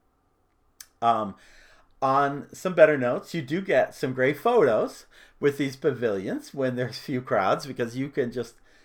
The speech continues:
you know, frame these beautiful images, and,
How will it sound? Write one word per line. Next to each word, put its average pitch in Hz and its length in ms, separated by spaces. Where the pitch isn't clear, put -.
you 127 120
know, 110 180
frame 139 500
these 120 220
beautiful 123 440
images, 110 580
and, 98 260